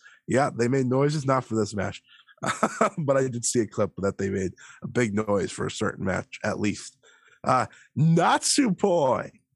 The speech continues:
defeated Unagi Sayaka,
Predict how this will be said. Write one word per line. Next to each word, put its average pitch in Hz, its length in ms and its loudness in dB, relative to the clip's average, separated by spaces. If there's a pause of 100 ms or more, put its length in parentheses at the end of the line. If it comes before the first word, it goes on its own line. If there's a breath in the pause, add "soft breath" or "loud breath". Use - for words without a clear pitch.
(200)
defeated 185 720 2
Unagi 170 720 2
Sayaka, 147 880 2